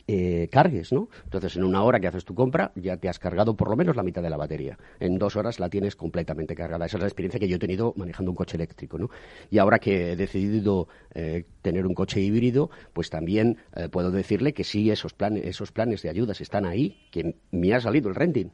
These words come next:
más económico que, que coger un vehículo diésel,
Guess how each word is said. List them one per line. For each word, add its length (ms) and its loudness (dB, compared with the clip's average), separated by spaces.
más 240 -2
económico 500 2
que, 540 -6
que 320 0
coger 340 -2
un 220 0
vehículo 380 0
diésel, 480 0